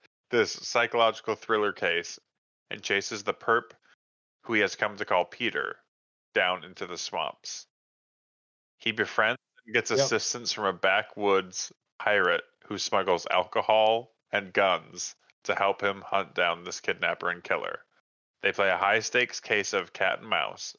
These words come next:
Speaker 1: and Peter always stays one step out of reach. Peter manages to lure Hook into gator-infested waters where he must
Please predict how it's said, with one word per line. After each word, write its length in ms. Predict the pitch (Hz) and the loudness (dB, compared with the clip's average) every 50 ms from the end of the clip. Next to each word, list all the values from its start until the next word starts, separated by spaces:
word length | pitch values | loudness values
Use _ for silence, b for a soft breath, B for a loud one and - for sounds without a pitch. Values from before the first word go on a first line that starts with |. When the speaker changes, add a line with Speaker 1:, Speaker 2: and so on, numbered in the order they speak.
| _ - | _ -14
Speaker 1:
and 160 | - 98 87 | -14 -10 -6
Peter 240 | - 101 98 80 62 | -4 -2 0 2 2
always 320 | 82 85 87 95 98 95 | 2 2 2 0 -4 -4
stays 300 | - - 98 98 92 92 | -4 -2 -2 -2 -2 -2
one 300 | 95 87 90 92 95 98 | -4 -2 -2 -2 -2 -4
step 380 | - - - - - - - - - - | -6 -4 0 0 0 0 0 -4 -4 0
out 160 | - 90 87 | 0 2 0
of 180 | 90 82 - - | 0 -4 -4 -2
reach. 480 | 90 78 - - - - - - - _ _ _ _ _ _ _ _ _ _ _ _ _ _ _ _ _ _ _ _ _ _ - | -2 -2 -4 -6 -12 -10 -10 -10 -12 _ _ _ _ _ _ _ _ _ _ _ _ _ _ _ _ _ _ _ _ _ _ -10
Peter 260 | - 123 117 117 110 | -4 0 2 2 2
manages 580 | 107 107 107 117 131 135 135 117 131 127 - - | 2 2 2 2 2 2 0 0 -2 -4 -4 -4
to 140 | - 120 | -4 -4
lure 420 | 104 98 95 101 101 107 117 123 123 | -4 -4 -4 -4 -2 0 2 2 2
Hook 400 | - - 117 101 95 - - - _ - - | 2 2 2 2 2 0 -4 -18 _ -12 -12
into 280 | 104 98 90 - 98 | -10 -10 -8 -8 -8
gator-infested 1000 | 87 - - 101 95 101 107 123 123 120 113 104 - 117 110 98 - - 110 101 | -8 -2 0 2 2 4 4 4 2 2 2 0 0 0 0 0 0 -2 -4 -2
waters 640 | 95 95 92 90 87 69 55 55 62 87 95 - - - | 0 2 4 4 4 2 2 -2 -6 -6 -8 -12 -14 -10
where 140 | - 98 - | -8 -8 -8
he 100 | 101 - - | -8 -10 -12
must 120 | - - | -14 -20